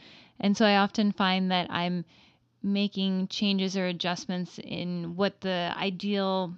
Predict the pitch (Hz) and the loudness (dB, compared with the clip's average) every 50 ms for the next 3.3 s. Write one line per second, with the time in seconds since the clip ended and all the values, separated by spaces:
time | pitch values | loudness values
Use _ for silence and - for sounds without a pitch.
0 | - - - _ - - - 214 208 175 - - 180 175 165 - - 175 180 165 | -14 -20 -20 _ -14 -8 -4 -2 -2 -2 -2 -2 -2 -2 -4 -4 -4 -6 -6 -4
1 | - 185 180 180 175 - - 180 175 165 160 165 170 175 170 - 196 180 - - | -4 -2 -2 -2 -4 -4 -4 -2 -2 0 -2 -2 -4 -4 -4 -4 -4 -4 -2 -2
2 | 185 175 170 175 170 _ - 190 185 170 - - 190 180 - - 180 165 185 185 | -2 -2 -2 -4 -4 _ 0 0 0 0 -2 -4 -4 -4 -2 -4 -4 -4 -4 -4
3 | 185 196 180 165 - | -2 -2 -4 -4 -8